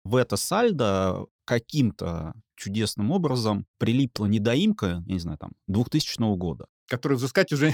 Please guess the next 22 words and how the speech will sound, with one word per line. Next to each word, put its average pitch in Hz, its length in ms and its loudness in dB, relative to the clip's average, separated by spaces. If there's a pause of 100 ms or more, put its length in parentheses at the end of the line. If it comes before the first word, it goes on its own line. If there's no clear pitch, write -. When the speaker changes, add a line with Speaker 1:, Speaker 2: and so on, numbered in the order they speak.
Speaker 2:
<laughs> - 80 -8
нельзя 131 360 2
было. 117 260 -6
Speaker 1:
И 135 60 0
да, 123 240 6
и 107 80 2
там 131 180 2
неважно, 123 460 2
платил 123 380 2
ты, - 120 0
не 117 120 4
платил, 165 500 0
никто 131 340 2
уже 101 340 2
концов 113 420 -2
не 107 80 0
найдет, 113 420 0
но 104 100 4
у 117 80 4
тебя 139 340 4
задолженность 131 600 4
там 80 300 -4